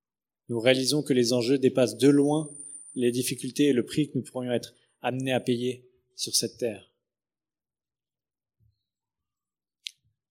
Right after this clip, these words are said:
Alors c'est vraiment le, le message que je veux vous laisser, que je voulais vous laisser ce matin. Nous avons reçu en tant que peuple de Dieu une mission qui nous dépasse largement,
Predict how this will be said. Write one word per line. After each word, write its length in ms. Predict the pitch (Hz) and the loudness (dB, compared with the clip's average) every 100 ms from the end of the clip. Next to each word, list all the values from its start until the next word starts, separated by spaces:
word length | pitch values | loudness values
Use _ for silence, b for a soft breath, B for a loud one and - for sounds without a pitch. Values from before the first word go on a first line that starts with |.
| _ _ | _ _
Alors 100 | 139 | 2
c'est 80 | 127 | 4
vraiment 200 | 139 165 | 6 6
le, 200 | 180 147 | 6 4
le 120 | 151 139 | 2 0
message 320 | 123 160 - | 4 4 4
que 80 | 139 | 2
je 80 | |
veux 60 | 123 | 2
vous 120 | 123 | 0
laisser, 460 | 127 123 - 127 117 | 2 4 4 2 0
que 500 | 120 - _ _ - | -4 -14 _ _ -14
je 40 | |
voulais 120 | 123 131 | -4 -2
vous 140 | 123 117 | 0 -2
laisser 320 | 156 123 139 | 2 2 4
ce 120 | 117 | 2
matin. 360 | 120 117 113 90 _ _ _ _ _ _ _ _ _ _ _ _ _ _ _ - | -2 -2 -4 -6 _ _ _ _ _ _ _ _ _ _ _ _ _ _ _ -6
Nous 220 | 131 160 | 0 6
avons 260 | 160 170 160 | 8 8 6
reçu 320 | 151 - 180 | 6 8 6
en 100 | 147 | 6
tant 140 | 135 | 2
que 60 | 120 | 4
peuple 240 | 151 147 | 4 4
de 100 | 131 | -2
Dieu 220 | 131 139 | 0 2
une 120 | 147 131 | 0 0
mission 360 | 139 127 156 | 2 4 2
qui 120 | 143 | -2
nous 120 | 139 127 | -4 0
dépasse 380 | 135 131 123 | 0 0 -2
largement, 540 | 135 117 117 131 120 | 0 0 0 -2 -6